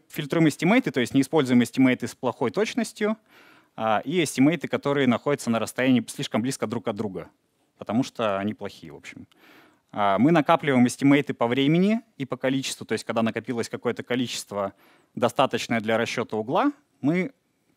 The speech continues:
рассчитываем этот угол и корректируем. Потом выбираем пары эстимейтов, а,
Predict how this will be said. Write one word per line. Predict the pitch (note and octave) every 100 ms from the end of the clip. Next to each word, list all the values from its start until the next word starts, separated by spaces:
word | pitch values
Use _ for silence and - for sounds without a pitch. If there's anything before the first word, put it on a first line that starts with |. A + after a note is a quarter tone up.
| _
рассчитываем | A2 B2 C3 A2+ G#2+
этот | G#2
угол | G3+ D#3
и | C3
корректируем. | A2 A2 - G#2 F2 E2 - _ _ _ - _ _ _ _ _ _
Потом | - F#3+ E3
выбираем | C#3 B2+ A#2
пары | - G3 G#3
эстимейтов, | - F#3 F#3+ F3+ E3+ - - _ _ -
а, | B2 B2+ B2+ B2+ B2